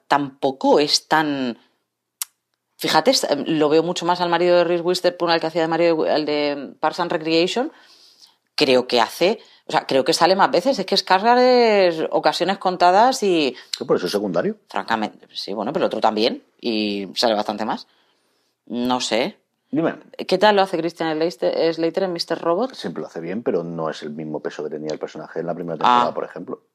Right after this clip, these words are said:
Speaker 1: Pues estamos bien. Pues dárselo a Alfred Molina.
Speaker 2: ¿Tú crees que Alfred Molina?
Speaker 1: Co-, justo, vi dos minutos de él.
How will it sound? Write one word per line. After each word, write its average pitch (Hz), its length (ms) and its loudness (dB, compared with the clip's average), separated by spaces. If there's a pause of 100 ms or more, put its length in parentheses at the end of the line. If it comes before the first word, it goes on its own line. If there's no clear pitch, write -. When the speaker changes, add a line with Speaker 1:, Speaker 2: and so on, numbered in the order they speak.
(220)
Speaker 1:
Pues - 140 -16
estamos 98 300 -6
bien. 127 180 -10 (1800)
Pues 147 240 0
dárselo 156 460 4
a 123 260 6
Alfred 123 280 -2
Molina. 117 400 -6 (400)
Speaker 2:
¿Tú 139 100 0
crees 139 200 -2
que - 60 -2
Alfred 123 220 -6
Molina? 131 380 -4 (560)
Speaker 1:
Co-, - 220 -10
justo, - 420 -6
vi 185 100 -2
dos 156 160 0
minutos 160 340 -2
de 156 120 0
él. 294 200 -8